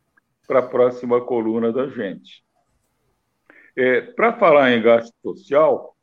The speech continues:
é, eu acho que o, o,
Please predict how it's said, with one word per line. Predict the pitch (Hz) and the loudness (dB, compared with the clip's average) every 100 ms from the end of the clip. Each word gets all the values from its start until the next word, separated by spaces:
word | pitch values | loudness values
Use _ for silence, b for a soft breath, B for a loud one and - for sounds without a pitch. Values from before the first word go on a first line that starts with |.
| _ _ _ _ _ _ _ _ _ - | _ _ _ _ _ _ _ _ _ -8
é, | 104 104 104 101 - - | -4 -2 -2 -4 -8 -4
eu | 135 | -2
acho | 143 - 170 | -2 -4 -12
que | 156 | -6
o, | 151 | -6
o, | 135 139 127 117 - | -6 -8 -8 -8 -12